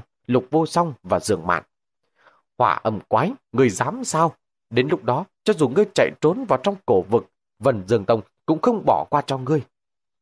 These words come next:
Bạch Mi trưởng lão lập tức quát to, trong lòng tự nhiên biết rõ, thực lực của Hỏa Âm Quái không kém hơn hắn nhiều lắm. Nếu Hỏa Âm Quái một lòng muốn đối phó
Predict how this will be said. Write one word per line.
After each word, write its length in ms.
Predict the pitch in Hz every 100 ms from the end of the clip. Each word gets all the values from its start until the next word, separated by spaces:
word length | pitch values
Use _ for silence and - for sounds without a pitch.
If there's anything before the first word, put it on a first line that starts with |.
| _ _ -
Bạch 160 | 156
Mi 120 | 202
trưởng 300 | 233 127 95
lão 180 | 110 143 151
lập 200 | 127 -
tức 100 | 233 -
quát 300 | 240 277 _
to, 180 | 190 185 - _ _ -
trong 160 | 143
lòng 220 | 110 85 76
tự 120 | 123
nhiên 280 | 101 107 87
biết 140 | 104 156
rõ, 260 | - 135 202 - _ _ _
thực 120 | 175 135
lực 160 | 156 -
của 120 | 131
Hỏa 180 | 113 98
Âm 200 | 190 214
Quái 340 | - 165 247 -
không 200 | 190 170
kém 260 | - 175
hơn 220 | 196 135 110
hắn 280 | 120 190 170
nhiều 140 | 90
lắm. 240 | 92 127 233 _ _ _ _ -
Nếu 140 | 160
Hỏa 180 | 147 87
Âm 180 | - 107
Quái 240 | - 127 196
một 260 | 113 120 -
lòng 240 | 123 120 90 _
muốn 200 | 120 151
đối 140 | 151 185
phó 220 | 143 175